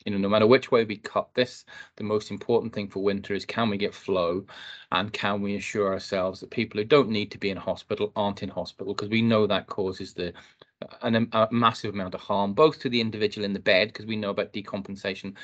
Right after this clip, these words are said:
physically and cognitively, but also in flow in terms with regards to ambulance, et cetera. So what I have outlined to you,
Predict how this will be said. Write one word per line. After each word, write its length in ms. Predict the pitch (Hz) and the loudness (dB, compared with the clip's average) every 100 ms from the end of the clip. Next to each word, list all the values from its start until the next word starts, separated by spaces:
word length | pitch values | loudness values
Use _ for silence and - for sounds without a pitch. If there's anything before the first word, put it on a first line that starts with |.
| - | -20
physically 480 | _ 113 110 - 104 | _ -6 -6 -4 -2
and 160 | 95 95 | -2 -2
cognitively, 640 | 117 127 120 95 98 98 - - - _ | 2 2 0 -2 -6 -8 -10 -18 -18 _
but 160 | 131 127 | 6 8
also 400 | 131 123 120 107 | 6 2 -4 -4
in 80 | |
flow 400 | 107 - 139 123 | -8 2 4 4
in 100 | 101 | 0
terms 360 | 101 104 101 101 | -8 -12 -12 -14
with 180 | 101 107 | -18 -20
regards 400 | 104 98 98 - | -12 -10 -10 -14
to 240 | - 104 | -14 -12
ambulance, 440 | 98 98 95 92 - | -10 -10 -12 -14 -18
et 80 | 87 | -14
cetera. 360 | 95 - - _ _ - - - _ _ | -16 -14 -20 _ _ -20 -20 -20 _ _
So 140 | _ 139 | _ 4
what 160 | 143 | 6
I 80 | 175 | 6
have 120 | 180 | 4
outlined 560 | 151 139 - 127 120 117 | 4 2 0 -2 -2 -4
to 100 | 120 | -6
you, 280 | 117 113 113 | -2 -2 -4